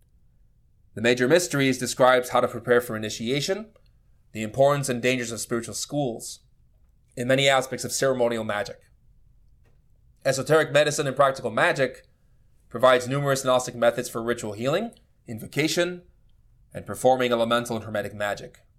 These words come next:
Igneous Rose is its sister or companion, discussing the elemental magic of Netzach or how to work with the souls of plants. The Perfect Matrimony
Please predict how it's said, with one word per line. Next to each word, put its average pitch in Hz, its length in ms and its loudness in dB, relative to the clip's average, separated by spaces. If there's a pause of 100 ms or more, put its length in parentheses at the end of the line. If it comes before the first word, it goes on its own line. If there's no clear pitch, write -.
(920)
Igneous 120 400 -4
Rose 135 640 4 (340)
is 117 160 -6
its - 160 -8
sister 131 680 -2
or 120 160 -8
companion, 110 580 -2 (220)
discussing 160 480 2
the 135 100 4
elemental 131 460 2
magic 123 340 0
of 117 80 -8
Netzach 151 520 2 (720)
or 107 100 -8
how 113 120 4
to 113 80 8
work 110 160 0
with 110 100 -8
the 107 40 -6
souls 107 300 -4
of 101 120 -18
plants. - 580 -8 (1400)
The - 80 -16
Perfect 117 260 -2
Matrimony 117 840 0